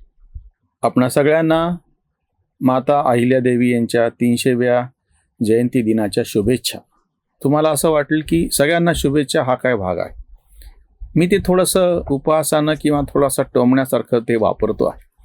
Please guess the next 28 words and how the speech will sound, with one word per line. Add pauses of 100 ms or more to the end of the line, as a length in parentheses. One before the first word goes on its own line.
(760)
अहिल्यादेवींना
नमन
करत
असताना,
त्यांच्या
कामाची
दखल
घेत
असताना,
त्यांनी
जी
सगळी
प्राचीन
मंदिरांच्या
जीर्णोद्धाराची
कामं
केली,
अन्नछत्र
उ-, (140)
उघडली, (520)
नदीवरती
घाट
बांधले,
ह्याची
माहिती
वारंवार
सांगितली
जाते.